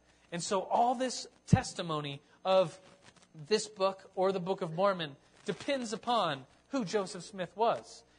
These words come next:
This book depends upon who Muhammad was, because Muhammad is the only one that wrote this book. Muhammad's the only one that got the vision. And so was Muhammad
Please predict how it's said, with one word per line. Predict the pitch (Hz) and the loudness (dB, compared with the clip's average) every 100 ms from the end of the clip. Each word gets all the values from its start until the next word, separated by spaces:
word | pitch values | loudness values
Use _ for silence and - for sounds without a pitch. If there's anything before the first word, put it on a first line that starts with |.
| _ | _
This | 175 285 | -4 -4
book | - 190 180 - _ | 0 -2 -2 -10 _
depends | 202 190 262 240 214 | -6 -4 -4 -4 -6
upon | 196 214 180 143 143 _ _ | -6 -2 0 -2 -8 _ _
who | 254 233 | -2 -2
Muhammad | 196 180 185 185 165 | 0 -2 0 -2 -4
was, | 170 214 127 - - _ _ _ | 0 0 -2 -10 -20 _ _ _
because | 202 214 | 0 0
Muhammad | 196 196 226 277 190 | 0 2 2 2 0
is | 170 | -6
the | 160 185 | -6 -4
only | 190 180 | -2 -4
one | 180 220 156 147 - _ | 0 0 0 -6 -20 _
that | 185 185 | 0 4
wrote | 196 196 | 4 2
this | 180 - | -6 0
book. | 247 160 | 0 2
Muhammad's | 160 156 226 233 175 | 0 2 2 2 -4
the | 185 | -4
only | 180 | -4
one | 170 196 190 | -2 -2 -2
that | 165 | 0
got | 170 170 | -2 0
the | |
vision. | 165 233 233 123 _ _ _ _ | -2 -2 -4 -14 _ _ _ _
And | 175 | -2
so | 233 190 190 - 208 | 2 2 2 -6 -6
was | 175 262 277 - - - - | 2 4 4 0 -10 -20 0
Muhammad | 202 196 233 208 185 | 0 4 2 2 -2